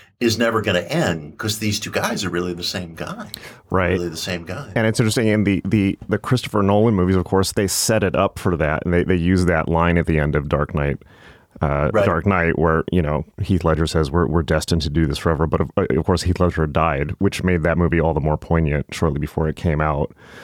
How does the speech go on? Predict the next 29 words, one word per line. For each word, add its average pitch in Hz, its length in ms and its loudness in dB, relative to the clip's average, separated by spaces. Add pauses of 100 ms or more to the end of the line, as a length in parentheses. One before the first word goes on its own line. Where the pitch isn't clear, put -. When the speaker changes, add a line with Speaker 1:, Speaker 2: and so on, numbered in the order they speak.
(160)
Speaker 2:
So - 220 0
Speaker 1:
Mm-hmm. 85 240 2
Speaker 2:
that, 107 200 0
that, 101 260 2
that 101 340 0
part 98 280 2
is 80 160 0
removed 98 500 4
from 76 400 -2
the, 71 300 -2 (120)
the 90 140 0
Christopher - 420 -4
Nolan. 73 480 -2 (540)
Um, 76 400 0 (140)
it, - 180 2
so, 123 180 2
so - 160 2
that 123 220 0
part, 139 220 2 (100)
so 135 240 2
in 117 100 2
the, 101 140 2
the 110 140 0
thing 180 260 2
that, 151 180 2 (1200)
the 117 100 2
thing 160 180 2
that 160 160 2
really 113 380 2